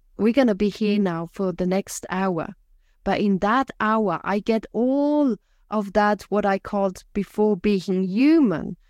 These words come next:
that we have the, the possibility to, to communicate, to tell our feelings, how do we feel about it, that we can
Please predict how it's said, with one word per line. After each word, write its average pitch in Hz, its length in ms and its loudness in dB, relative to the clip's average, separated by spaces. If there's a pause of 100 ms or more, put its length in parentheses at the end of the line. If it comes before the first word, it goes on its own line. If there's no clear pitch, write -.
(140)
that 208 200 2
we 214 140 2
have 190 420 -2
the, 196 260 0 (480)
the 190 280 0 (280)
possibility 220 1040 0 (260)
to, 196 180 -2 (220)
to - 140 -4
communicate, 208 960 2
to - 220 -4
tell 202 380 -2
our 175 340 -2
feelings, 240 720 0
how 190 400 -2
do 185 160 -2
we 180 100 -4
feel 269 420 2
about 165 440 -2
it, 165 140 -8
that 190 200 2
we 202 120 0
can 185 280 -2